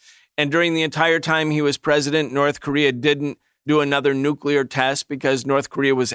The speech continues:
actually eager for better slash normal relations with the United States. So on one front, Trump, this, you know, right-wing hack, racist, and really pro-war, demanding that all of Europe spend more and more on weapons for nato,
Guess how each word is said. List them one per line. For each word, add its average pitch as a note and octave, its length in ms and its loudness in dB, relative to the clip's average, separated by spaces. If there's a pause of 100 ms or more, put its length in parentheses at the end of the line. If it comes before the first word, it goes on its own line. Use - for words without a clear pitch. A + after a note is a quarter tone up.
actually B2+ 440 0
eager B2 360 -2
for B2 160 -4
better A#2 540 0
slash A#2+ 500 -4
normal B2+ 440 0
relations A#2 580 -2
with A#2+ 100 -2
the A#2+ 100 -6
United A2+ 300 -2
States. C3 380 -2 (440)
So - 320 2
on F3+ 220 0
one C4+ 220 0
front, F#3 400 -2 (240)
Trump, A3+ 520 0 (480)
this, E3 300 -2 (260)
you D#3+ 100 0
know, D3+ 100 4
right-wing F3 840 0
hack, F#3 600 -2
racist, D#3+ 800 -2
and D#3 160 -2
really A3+ 240 4
pro-war, E3+ 680 0
demanding D#3+ 560 0
that D3+ 140 2
all E3 200 4
of D3 100 -4
Europe D#3 220 0
spend D3 240 -4
more F3 260 2
and D#3 120 -2
more F#3+ 260 2
on D3+ 180 0
weapons C#3+ 520 -2
for - 180 -4
nato, C#3 580 0